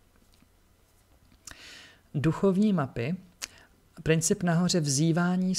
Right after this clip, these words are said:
sil, tedy potřebujete vzývat síly, které jsou vám nápomocné, nebo měly by být nápomocné. Máte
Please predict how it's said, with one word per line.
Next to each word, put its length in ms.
sil, 200
tedy 220
potřebujete 1120
vzývat 840
síly, 720
které 460
jsou 480
vám 280
nápomocné, 760
nebo 140
měly 240
by 120
být 200
nápomocné. 800
Máte 340